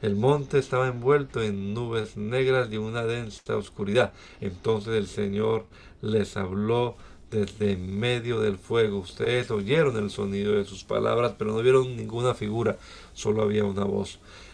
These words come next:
Él proclamó su pacto, los diez mandamientos, los cuales escribió en dos tablas de piedra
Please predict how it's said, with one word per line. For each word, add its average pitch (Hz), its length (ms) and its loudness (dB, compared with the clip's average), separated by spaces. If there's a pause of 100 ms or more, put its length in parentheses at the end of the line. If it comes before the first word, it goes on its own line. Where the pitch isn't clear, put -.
(100)
Él 139 240 8
proclamó 127 560 4
su - 200 -2
pacto, - 560 -2
los 90 280 -4
diez 120 240 4
mandamientos, 107 840 -2
los 101 160 0
cuales 107 320 0
escribió 101 800 0
en 98 260 -4
dos 107 280 0
tablas 107 320 0
de 101 140 0
piedra 120 500 0